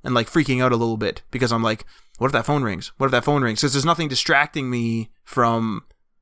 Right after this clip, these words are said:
the separation. But if I have a separation where if I were to pick up the phone and be like, "Sorry, man, I'll have to look at this on Monday." And the thing is that the weirdest part is, like,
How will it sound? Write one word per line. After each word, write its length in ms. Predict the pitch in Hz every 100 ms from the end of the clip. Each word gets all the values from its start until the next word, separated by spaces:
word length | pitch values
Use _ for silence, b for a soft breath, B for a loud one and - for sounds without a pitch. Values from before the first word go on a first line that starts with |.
| _ _ _ _ _
the 140 | 131 123
separation. 600 | 139 123 123 - - -
But 100 | -
if 80 | 143
I 120 | 160
have 100 | 165
a 60 | 147
separation 440 | 156 147 147 147
where 240 | 127 123 -
if 160 | 151
I 80 | 131
were 140 | 135 135
to 40 |
pick 140 | 147
up 80 | 98
the 80 | 127
phone 160 | 147 131
and 80 |
be 60 | 120
like, 160 | 113 -
"Sorry, 180 | 151 127
man, 200 | 117 117
I'll 60 |
have 100 | 123
to 60 | 123
look 120 | 120
at 80 | 120
this 120 | 117
on 120 | 110
Monday." 460 | 120 120 101 76 - - - _ _ _ _ _ B B 294
And 160 | 339
the 40 | 330
thing 260 | 330 294
is 360 | 240 285 247 156
that 140 | 170
the 80 | 170
weirdest 320 | 175 247 247
part 300 | - 226 240
is, 240 | 165 135 139
like, 200 | 127